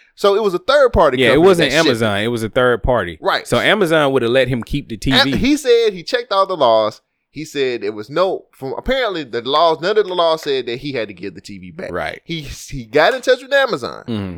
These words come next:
Speaker 1: Amazon was like, "Fuck it. Just keep it.
Speaker 2: It was our
Speaker 1: It's
Speaker 2: mistake.
Speaker 1: fucked up."
Speaker 2: You can have it.
Speaker 1: But the shipping company thinks differently. The shipping company's like, "No, nigga, we need to get this T V to the right
Speaker 2: Man,
Speaker 1: person."
Speaker 2: the shipping company, that was they T V.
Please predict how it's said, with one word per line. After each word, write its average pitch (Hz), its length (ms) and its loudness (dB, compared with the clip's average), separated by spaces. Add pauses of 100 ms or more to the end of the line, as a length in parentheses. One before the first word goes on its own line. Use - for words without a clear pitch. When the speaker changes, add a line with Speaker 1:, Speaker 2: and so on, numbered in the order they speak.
(140)
Speaker 1:
Amazon 240 400 -2
was 226 80 -10
like, 233 200 -4
"Fuck 220 220 0
it. - 140 -16 (200)
Just 151 200 -12
keep 135 260 -10
it. 101 40 -6
Speaker 2:
It - 20 -2
was 110 160 -2
our 123 140 6
Speaker 1:
It's 127 80 0
Speaker 2:
mistake. 123 340 0
Speaker 1:
fucked 131 100 2
up." 95 60 -6
Speaker 2:
You 104 80 -8
can 104 80 -6
have 101 200 -6
it. - 60 -16
Speaker 1:
But 160 200 4
the 151 60 -12
shipping 277 380 -6
company 170 480 -4 (340)
thinks 160 260 -2
differently. - 440 -2
The 110 100 -14
shipping 302 280 -6
company's 190 300 -4
like, 117 220 0
"No, 147 260 2
nigga, 139 240 -2
we 139 120 -6
need 143 180 -6
to 123 60 -16
get 120 160 -10
this 123 120 -8
T 127 160 -14
V 113 100 -16
to 110 140 -6
the 95 60 -6
right 90 180 -4
Speaker 2:
Man, 151 160 2
Speaker 1:
person." 175 300 0
Speaker 2:
the 117 80 -6
shipping 156 340 -2
company, 101 460 -2
that 120 200 0
was 95 100 -6
they 101 160 -4
T 87 220 -14
V. 80 260 -20